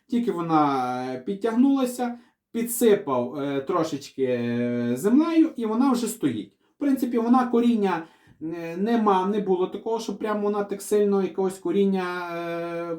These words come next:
до, до, доростила, але, е, вона хоча б стоїть, що вона не лежить на землі. Оце, оце такий нюанс. Е, так, насіння,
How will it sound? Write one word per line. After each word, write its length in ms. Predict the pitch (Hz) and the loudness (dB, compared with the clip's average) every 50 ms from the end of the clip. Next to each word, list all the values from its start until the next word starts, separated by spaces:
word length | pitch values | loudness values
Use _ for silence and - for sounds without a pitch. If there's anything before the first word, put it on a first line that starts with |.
| 170 | -10
до, 200 | 160 160 165 190 190 196 202 196 185 185 180 | -10 -2 0 0 2 4 4 4 6 4 2
до, 380 | 165 165 175 190 185 185 175 165 156 151 _ _ _ _ _ _ _ _ | 0 0 -2 -2 -2 -2 -4 -6 -10 -12 _ _ _ _ _ _ _ _
доростила, 760 | 151 156 190 190 190 196 - - - 202 208 208 208 208 214 - _ _ _ _ _ _ | -2 0 2 2 2 2 0 0 2 2 2 2 0 -2 -4 -8 _ _ _ _ _ _
але, 520 | - 190 214 247 277 294 285 277 269 254 - 208 | -4 0 2 4 4 4 4 2 0 -2 -4 -4
е, 260 | 196 190 185 180 170 | -4 -2 -2 0 0
вона 260 | 156 151 165 175 196 208 | 0 0 2 2 2 2
хоча 400 | - - 202 196 - 202 196 190 | 2 2 0 0 2 0 0 0
б 100 | 190 - | 0 -4
стоїть, 380 | - - 151 170 208 220 208 | -4 -4 -4 -2 -2 -4 -6
що 140 | - - 165 | -4 -2 -2
вона 300 | 160 165 165 185 180 170 | -2 -2 -2 -2 -2 -2
не 180 | 170 165 156 147 | 0 0 2 2
лежить 340 | 151 139 131 165 165 160 | 4 2 2 0 -2 0
на 100 | 151 139 | -2 -2
землі. 420 | 131 127 127 120 113 104 95 98 - _ _ _ _ _ _ _ - | -2 -2 -2 -4 -4 -6 -8 -10 -14 _ _ _ _ _ _ _ -4
Оце, 440 | 147 147 - 220 220 220 214 202 196 - - | -4 -2 0 0 0 2 2 0 0 -2 -2
оце 300 | 135 135 139 135 - 160 | 0 0 0 -2 -6 -10
такий 300 | - 160 - 196 185 170 | -10 -8 -6 -6 -2 0
нюанс. 520 | 165 139 117 101 98 95 98 - - _ _ _ _ _ _ _ _ _ _ _ _ _ _ _ _ _ - - - - - - - 123 | 0 0 0 0 -4 -8 -10 -14 -20 _ _ _ _ _ _ _ _ _ _ _ _ _ _ _ _ _ -20 -20 -20 -20 -20 -10 -4 0
Е, 240 | 123 131 139 143 147 | 4 6 6 6 6
так, 360 | 147 - 196 175 135 - - | 4 4 4 4 4 2 0
насіння, 800 | 156 190 208 208 - - 254 220 190 165 151 135 120 120 120 - | 0 0 0 0 2 2 2 4 2 2 0 0 -2 -2 -6 -8